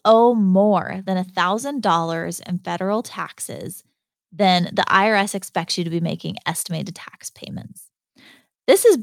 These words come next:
basically any business with any kind of profit. If you're looking at a thousand dollars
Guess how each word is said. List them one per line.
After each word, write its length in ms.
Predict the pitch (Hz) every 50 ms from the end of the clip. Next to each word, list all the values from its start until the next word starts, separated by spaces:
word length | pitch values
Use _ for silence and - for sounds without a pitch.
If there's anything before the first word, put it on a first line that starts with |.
| - -
basically 840 | - 254 311 285 294 294 - - 247 247 240 240 233 226 220 202 - -
any 240 | - 214 226 220 214
business 580 | 175 185 185 190 185 185 185 - - - - -
with 140 | 190 180 -
any 240 | - - 185 180
kind 220 | 165 - 180 170 160
of 120 | 165 _
profit. 480 | - - - - - - - - - _ _ _ _ _ _ _ _ _ -
If 100 | 180 -
you're 220 | 202 196 202 208 208
looking 260 | 208 220 214 220 220
at 100 | 214 208
a 60 | 226
thousand 420 | - 208 180 190 208 202 208 202 202
dollars 640 | 208 196 196 196 196 196 190 190 196 202 196